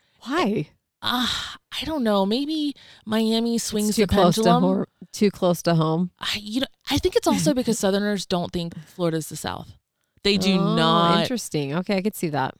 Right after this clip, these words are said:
Speaker 2: S-, yeah, like, they, it's, it's almost like if you've ever been to Alaska or Hawaii, like,
Speaker 1: Mm-hmm.
Speaker 2: in Alaska, they call it the lower forty-eight.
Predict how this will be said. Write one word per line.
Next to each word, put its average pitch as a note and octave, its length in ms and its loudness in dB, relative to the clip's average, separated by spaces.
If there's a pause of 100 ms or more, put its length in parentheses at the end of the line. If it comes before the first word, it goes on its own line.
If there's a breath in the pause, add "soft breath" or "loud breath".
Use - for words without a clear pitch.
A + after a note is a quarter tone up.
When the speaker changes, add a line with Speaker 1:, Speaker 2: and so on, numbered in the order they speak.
Speaker 2:
S-, - 180 -8
yeah, G3 300 2
like, E3+ 400 -2
they, A3 520 -2 (280)
it's, - 400 -6
it's F3+ 180 0
almost G3+ 320 2
like F#3+ 140 -2
if E3 80 -8
you've F3+ 80 2
ever F3+ 160 0
been F3 140 2
to E3+ 100 2
Alaska D3+ 420 0
or D#3 140 0
Hawaii, D3+ 500 0 (100)
like, D#3+ 180 0
Speaker 1:
Mm-hmm. E3 280 -4
Speaker 2:
in G3 80 0
Alaska, F3 420 0
they D#3 120 0
call D#3+ 180 -2
it D3+ 80 0
the D3+ 100 -4
lower D3 240 0
forty-eight. - 540 -8